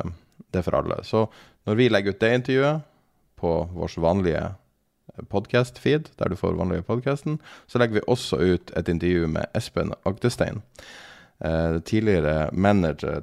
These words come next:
til Magnus Carlsen, men en person som er veldig mye mer enn det, <laughs> og han har en fantastisk interessant forretningshistorie, og, eh, med mange sides-, eh, sidespring. <laughs> Så hvis du vil høre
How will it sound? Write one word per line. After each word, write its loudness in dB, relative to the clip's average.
til -2
Magnus -2
Carlsen, 0
men 0
en -2
person 0
som -2
er 2
veldig 2
mye 2
mer 6
enn 4
det, 6
<laughs> 0
og 2
han 2
har 4
en 0
fantastisk -6
interessant -4
forretningshistorie, 2
og, 0
eh, -2
med 0
mange 2
sides-, 0
eh, 2
sidespring. -2
<laughs> -16
Så 2
hvis 0
du 0
vil 4
høre 6